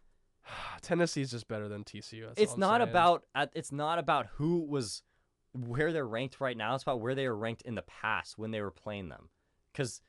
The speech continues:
Speaker 2: yeah.
Speaker 1: No, and that's what I'm saying. They n-, none of those teams were in the top ten when T C U played them.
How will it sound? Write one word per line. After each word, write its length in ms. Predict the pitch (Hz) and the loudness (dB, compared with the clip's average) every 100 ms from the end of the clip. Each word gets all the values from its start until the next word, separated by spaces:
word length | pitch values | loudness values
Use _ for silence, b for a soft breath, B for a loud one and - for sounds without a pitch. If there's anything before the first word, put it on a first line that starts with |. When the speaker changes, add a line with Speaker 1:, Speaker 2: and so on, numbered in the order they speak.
| _ | _
Speaker 2:
yeah. 160 | 107 208 | 8 10
Speaker 1:
No, 100 | 185 | 10
and 120 | 165 | 10
that's 160 | 180 196 | 6 6
what 80 | |
I'm 80 | 190 | 4
saying. 520 | 170 180 190 135 117 113 | 4 2 4 2 -2 0
They 140 | 139 | 4
n-, 160 | 165 156 147 | 4 2 -4
none 300 | 147 165 202 | 2 6 6
of 60 | |
those 140 | 214 208 | 6 2
teams 280 | - 214 165 | 0 0 2
were 60 | |
in 60 | 156 | 2
the 60 | |
top 260 | 143 - 151 | 2 0 -2
ten 280 | - 156 180 | 0 0 2
when 140 | 127 | 0
T 180 | 123 - | -2 -6
C 160 | 139 139 | -6 -6
U 80 | 131 | -6
played 300 | - 143 120 | -2 -4 -2
them. 260 | 98 87 | -8 -10